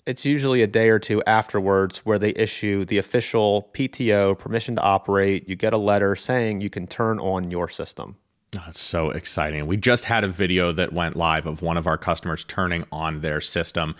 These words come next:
Speaker 2: Seeing the smile on her face was just, it was a magical moment. Uh, but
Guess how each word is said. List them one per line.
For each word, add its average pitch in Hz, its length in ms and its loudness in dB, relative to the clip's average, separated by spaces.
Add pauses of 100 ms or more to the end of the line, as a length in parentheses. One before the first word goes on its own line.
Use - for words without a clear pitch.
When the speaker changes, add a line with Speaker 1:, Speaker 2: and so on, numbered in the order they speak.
(140)
Speaker 2:
Seeing 92 320 0
the 82 60 -2
smile 85 440 0
on 80 140 2
her 82 180 -2
face 78 440 -2
was 80 180 -4
just, - 320 -4 (160)
it 117 100 0
was 98 120 0
a 104 40 2
magical 90 460 0
moment. 76 400 -4 (340)
Uh, 101 260 4
but 143 380 2